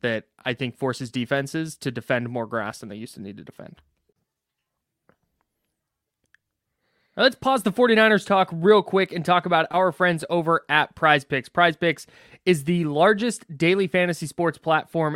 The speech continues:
in America. It is my favorite way to watch sports. It has greatly enhanced the sports watching experience, and I think it'll do the same for you. Chris and I, before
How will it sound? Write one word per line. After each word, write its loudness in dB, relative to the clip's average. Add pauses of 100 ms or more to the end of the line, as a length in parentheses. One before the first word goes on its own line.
(120)
in 4
America. 4
It 0
is -2
my -2
favorite 2
way 2 (340)
to -2
watch 4
sports. -10
It -8
has -14
greatly 2
enhanced -2
the -4
sports -4
watching -2
experience, -6
and -6
I -6
think -6
it'll -6
do -2 (360)
the -6
same 0
for 0
you. 2
Chris 2
and 2
I, 2 (360)
before 0